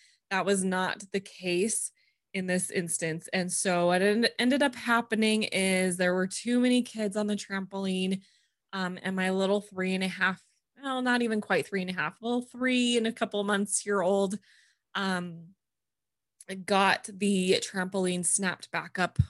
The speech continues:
on his legs. You know, when you've got that person on the trampoline that does the extra big bounce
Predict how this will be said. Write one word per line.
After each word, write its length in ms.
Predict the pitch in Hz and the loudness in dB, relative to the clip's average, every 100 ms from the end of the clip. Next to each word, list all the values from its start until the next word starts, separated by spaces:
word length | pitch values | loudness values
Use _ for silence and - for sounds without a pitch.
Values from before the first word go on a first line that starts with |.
| - | -2
on 100 | 180 | -14
his 160 | 175 | -4
legs. 180 | 185 180 | -2 0
You 80 | 196 | 2
know, 120 | 185 | 2
when 160 | 185 175 | 0 0
you've 160 | 180 | -4
got 300 | - 165 - | -2 -2 0
that 240 | 180 170 - | 2 2 2
person 360 | 202 190 202 | -4 -2 -2
on 60 | 185 | -4
the 80 | 180 | -4
trampoline 480 | - 180 180 175 170 | -8 -8 -4 -4 -4
that 100 | 165 | -4
does 200 | 180 165 | -4 -2
the 120 | - | -2
extra 300 | - - 175 | -4 -6 -2
big 260 | 180 170 | -2 0
bounce 420 | 226 247 254 247 | 4 6 4 2